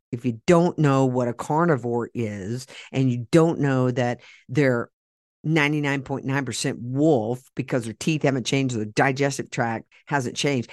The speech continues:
that's frightening, I think. That's weird to me. But I hear this every day. "Well, it's just like our medical doctors."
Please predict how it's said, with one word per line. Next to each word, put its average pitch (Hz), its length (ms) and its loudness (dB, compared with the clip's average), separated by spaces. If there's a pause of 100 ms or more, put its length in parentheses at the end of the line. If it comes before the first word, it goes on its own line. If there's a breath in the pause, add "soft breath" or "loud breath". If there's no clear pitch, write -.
(120)
that's - 560 -2 (260)
frightening, 78 680 -8
I 95 160 -12
think. - 560 -20 (840)
That's 147 180 -2
weird 123 640 2
to - 100 -6
me. 107 400 -8 (680)
But 294 220 0 (480)
I 156 60 -2
hear 151 160 2
this 156 180 0
every 143 220 0
day. 120 260 0
"Well, 165 340 -6
it's 285 100 -10
just 208 240 -6
like - 200 -6
our 214 100 -2
medical 208 400 -4
doctors." 170 560 -6